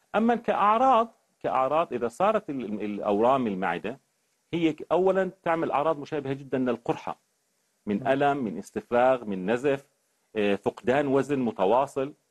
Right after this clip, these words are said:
Speaker 1: هاي الحالات بعد عمر الأربعين مقلقة جدا بالنسبة لنا، وتتطلب إجراء ناظور للتشخيص للتأكد إنه عندنا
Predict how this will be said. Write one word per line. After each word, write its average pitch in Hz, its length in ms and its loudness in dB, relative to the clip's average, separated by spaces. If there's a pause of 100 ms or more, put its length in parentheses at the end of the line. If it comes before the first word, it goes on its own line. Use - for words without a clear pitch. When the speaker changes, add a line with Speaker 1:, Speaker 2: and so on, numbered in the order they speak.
(400)
Speaker 1:
هاي 190 260 0
الحالات 165 540 0
بعد 139 260 -2
عمر 156 220 0
الأربعين 147 460 -2
مقلقة 139 360 -6
جدا 139 260 -2
بالنسبة 104 360 -4
لنا، 190 140 -2
وتتطلب 190 720 0
إجراء 131 340 -4
ناظور 135 420 0
للتشخيص 151 760 -8
للتأكد 120 480 -4
إنه 120 220 -2
عندنا 113 400 0